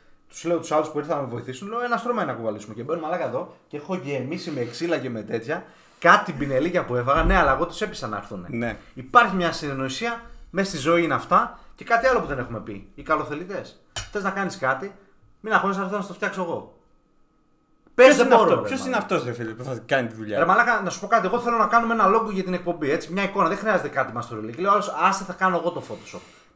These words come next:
Speaker 1: Μην αγχώνεσαι, το κάνω εγώ. Περνάει ένας μήνας, δύο μήνες. Πες, «Δεν μπορώ, ρε αγόρι μου, δεν, δεν έχω χρόνο, μην με λες, άσε, το κάνω εγώ».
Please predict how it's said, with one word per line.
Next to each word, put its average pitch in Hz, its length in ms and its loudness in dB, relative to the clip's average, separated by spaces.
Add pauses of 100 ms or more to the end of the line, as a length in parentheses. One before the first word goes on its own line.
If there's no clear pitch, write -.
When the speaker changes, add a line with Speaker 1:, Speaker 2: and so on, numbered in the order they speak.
Speaker 1:
Μην 190 100 -2
αγχώνεσαι, 180 300 0
το 170 60 -10
κάνω 175 180 2
εγώ. 147 100 -2 (120)
Περνάει 160 240 0
ένας 143 200 -2
μήνας, 139 240 -8
δύο 139 120 -6
μήνες. 139 320 -8 (460)
Πες, 277 180 2
«Δεν 269 100 0
μπορώ, 247 240 10
ρε 247 80 8
αγόρι 120 260 0
μου, 117 120 -8
δεν, 226 200 -2
δεν 247 120 2
έχω 214 160 -4
χρόνο, 233 320 2
μην 254 180 -4
με 277 100 2
λες, 226 180 2
άσε, 208 220 0
το 151 60 -10
κάνω 139 220 -2 (100)
εγώ». 107 280 -14